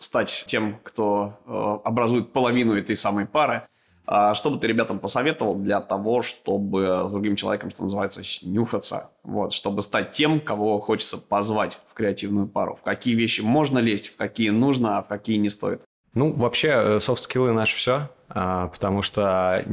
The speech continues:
Speaker 2: какие у вас бы ни были хард-скиллы, как бы хорошо вы ни, э, секли в каком-то софте, вы все-таки будете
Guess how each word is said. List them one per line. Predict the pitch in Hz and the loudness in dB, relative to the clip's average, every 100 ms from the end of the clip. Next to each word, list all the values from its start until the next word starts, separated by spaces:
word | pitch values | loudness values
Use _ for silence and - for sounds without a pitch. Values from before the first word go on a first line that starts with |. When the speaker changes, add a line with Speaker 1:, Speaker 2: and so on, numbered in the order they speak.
| 104 | -4
Speaker 2:
какие | 95 113 | -2 0
у | 104 | 2
вас | 98 92 | 2 2
бы | 92 | 0
ни | 92 | 0
были | 95 92 | 0 0
хард-скиллы, | 90 170 170 - 113 92 87 90 | 0 0 0 0 0 2 0 -2
как | - 110 | -2 0
бы | 98 | 0
хорошо | 107 104 113 | 0 0 0
вы | 98 92 | 0 0
ни, | 90 90 87 90 - - | 0 0 0 -2 -2 -4
э, | |
секли | - 101 101 92 | -4 -4 0 0
в | 85 | 0
каком-то | 95 95 90 | -4 -2 -2
софте, | - 98 - 170 175 - - - | -2 -2 0 0 0 -4 -14 -4
вы | 101 92 131 143 139 117 | -4 0 2 2 2 0
все-таки | - 113 110 - | 0 -2 -2 -2
будете | 92 110 104 95 101 95 92 87 - | 0 0 0 0 0 0 0 0 -4